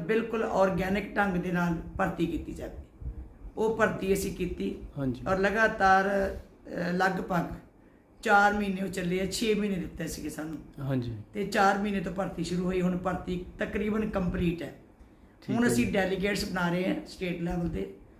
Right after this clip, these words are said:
Speaker 1: ਔਰ ਹਰ ਹਲਕੇ ਵਿੱਚ ਜਾ ਕੇ ਪੰਜ ਮੈਂਬਰੀ ਕਮੇਟੀ ਦੇ ਜਿਹੜੇ ਮੈਂਬਰ ਹੈ, ਉਹ ਜਾ
Speaker 2: ਹਾਂਜੀ।
Speaker 1: ਕੇ ਤੇ, ਅ, ਡੈਲੀਗੇਟਸ ਦੀ ਚੋਣ ਕਰਦੇ ਆ।
Speaker 2: ਠੀਕ
Speaker 1: ਸੋ
Speaker 2: ਹੈ।
Speaker 1: ਸਾਰਿਆਂ ਦੀ ਸਰਬਸੰਮਤੀ ਦੇ ਨਾਲ ਡੈਲੀਗੇਟਸ ਜਿਹੜੇ ਆ ਸਟੇਟ ਲੈਵਲ 'ਤੇ ਚੁਣੇ ਜਾ ਰਹੇ ਆ, ਡਿਸਟ੍ਰਿਕਟ ਲੈਵਲ 'ਤੇ ਚੁਣੇ ਜਾ ਰਹੇ ਆ।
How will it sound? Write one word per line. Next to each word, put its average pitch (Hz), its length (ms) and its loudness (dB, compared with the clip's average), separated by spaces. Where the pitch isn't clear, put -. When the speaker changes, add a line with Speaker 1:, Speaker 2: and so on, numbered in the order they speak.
Speaker 1:
ਔਰ 196 100 0
ਹਰ 190 280 2
ਹਲਕੇ 180 580 0
ਵਿੱਚ 208 140 0
ਜਾ 180 240 0
ਕੇ 202 200 -2
ਪੰਜ 196 320 2
ਮੈਂਬਰੀ 190 320 2
ਕਮੇਟੀ 180 440 -4
ਦੇ 180 160 0
ਜਿਹੜੇ 180 180 0
ਮੈਂਬਰ 180 400 2
ਹੈ, 190 240 0
ਉਹ 233 120 2
ਜਾ 208 180 4
Speaker 2:
ਹਾਂਜੀ। 180 280 2
Speaker 1:
ਕੇ 185 80 -4
ਤੇ, 185 300 -2
ਅ, 170 140 0
ਡੈਲੀਗੇਟਸ 180 520 0
ਦੀ 180 120 -4
ਚੋਣ 196 300 2
ਕਰਦੇ 156 340 -6
ਆ। - 40 -8
Speaker 2:
ਠੀਕ 131 100 -10
Speaker 1:
ਸੋ 240 100 -2
Speaker 2:
ਹੈ। 233 60 2
Speaker 1:
ਸਾਰਿਆਂ 214 460 6
ਦੀ 240 140 4
ਸਰਬਸੰਮਤੀ 190 680 0
ਦੇ 220 80 0
ਨਾਲ 190 420 0
ਡੈਲੀਗੇਟਸ 185 580 0
ਜਿਹੜੇ 180 280 2
ਆ 180 40 4
ਸਟੇਟ 180 320 0
ਲੈਵਲ 175 240 2
'ਤੇ 175 80 2
ਚੁਣੇ 170 260 0
ਜਾ 170 140 0
ਰਹੇ 175 280 0
ਆ, 180 80 -2
ਡਿਸਟ੍ਰਿਕਟ 175 340 -2
ਲੈਵਲ 170 240 0
'ਤੇ 175 80 -2
ਚੁਣੇ 170 220 -2
ਜਾ 170 160 0
ਰਹੇ 175 260 -2
ਆ। - 20 -8